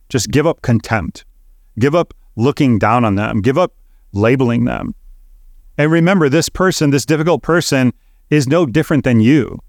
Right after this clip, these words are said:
an imperfect, fallen human being who must be loved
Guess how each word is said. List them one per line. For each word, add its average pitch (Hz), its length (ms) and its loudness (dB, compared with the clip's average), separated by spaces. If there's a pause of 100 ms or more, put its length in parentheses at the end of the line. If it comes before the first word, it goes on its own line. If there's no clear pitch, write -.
(400)
an 143 160 0
imperfect, 156 920 0 (240)
fallen 160 480 0
human 151 420 2
being 123 460 2 (280)
who 147 120 2
must 139 360 2
be 143 120 2
loved 123 460 2